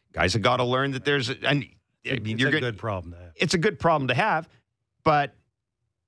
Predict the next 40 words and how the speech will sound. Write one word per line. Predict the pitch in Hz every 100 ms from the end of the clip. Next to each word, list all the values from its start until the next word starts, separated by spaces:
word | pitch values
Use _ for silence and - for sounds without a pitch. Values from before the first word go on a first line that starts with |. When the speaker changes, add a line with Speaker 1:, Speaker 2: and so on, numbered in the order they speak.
| _ _ _ _ _
Speaker 1:
guys | 101 117 117
are |
gonna | 127 127
have | 131 -
to | 127
learn | 127 131 135 131 - _
to | 107
deal | 101 123
with | 117
the | 117
sixth | - 127 - - _ _ _ _
man | 123 127 123
rotation. | 120 135 127 - 87
We | -
talked | 104 127 123
about | 117 135 -
the |
D | 113 131 127
H. | 135 -
Bye-bye | - 123 135 143
Vladdy | 120 135 139 131
D | 120 127
H | 139 156
and | 120
to | 104
keep | 120 104
his | 98
bat | 110 107
in | -
the | 104
lineup. | 107 120
I'm | 135 135
saying | 165 147
if | 151
he | 170
were | 151 143
to | 131
come | - 123
to | 107
Toronto, | - 107 92